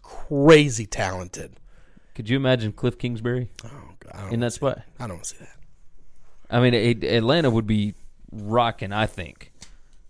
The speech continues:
Speaker 2: But, you know, I could be wrong. Uh, let's talk about some honorable mentions.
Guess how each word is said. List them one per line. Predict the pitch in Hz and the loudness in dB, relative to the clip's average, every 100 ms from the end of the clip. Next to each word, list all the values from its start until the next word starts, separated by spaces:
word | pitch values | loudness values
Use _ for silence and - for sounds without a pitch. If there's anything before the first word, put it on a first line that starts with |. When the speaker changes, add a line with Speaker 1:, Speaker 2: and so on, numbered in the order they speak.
| - - - | -20 -10 2
Speaker 2:
But, | 156 151 | 4 4
you | - | 0
know, | 196 180 - | 2 2 -2
I | |
could | 170 175 | -4 0
be | 143 | 4
wrong. | 135 123 - 139 | 2 2 -2 4
Uh, | 160 | 4
let's | 180 | 4
talk | 208 180 | 2 4
about | 170 | 2
some | 139 | 2
honorable | 131 135 117 | 2 2 2
mentions. | 117 110 110 - | 2 0 -2 -6